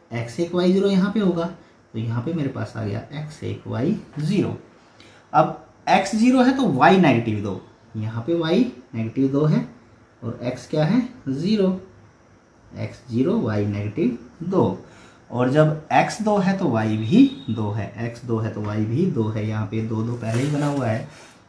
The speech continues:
अब जब हम इन बिंदुओं को हम मिलाएंगे तो हमारे पास ये दूसरा ग्राफ आ गया है, और इस ग्राफ का नाम क्या है?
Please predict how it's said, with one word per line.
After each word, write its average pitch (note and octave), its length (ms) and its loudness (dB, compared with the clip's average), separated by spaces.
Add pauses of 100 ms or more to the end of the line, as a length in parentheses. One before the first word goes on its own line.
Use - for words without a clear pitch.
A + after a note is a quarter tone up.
अब D3 200 0
जब F#3 160 4
हम - 20 4
इन D#3+ 460 0
बिंदुओं C3+ 340 4
को D3 100 -2
हम B2+ 140 -2
मिलाएंगे A2+ 520 -2 (580)
तो A2 60 -8
हमारे A2 340 -4
पास A2+ 340 -6
ये C#3 100 -4 (480)
दूसरा C#3+ 360 -4
ग्राफ G#2 320 -4
आ G#2 100 -6
गया G#2+ 160 -6
है, C#3+ 180 -6 (500)
और A2 120 -6
इस A2+ 140 -8
ग्राफ G#2+ 400 -4
का D#3 60 -2
नाम D3+ 280 4
क्या C#3 140 -2
है? D#3 160 -2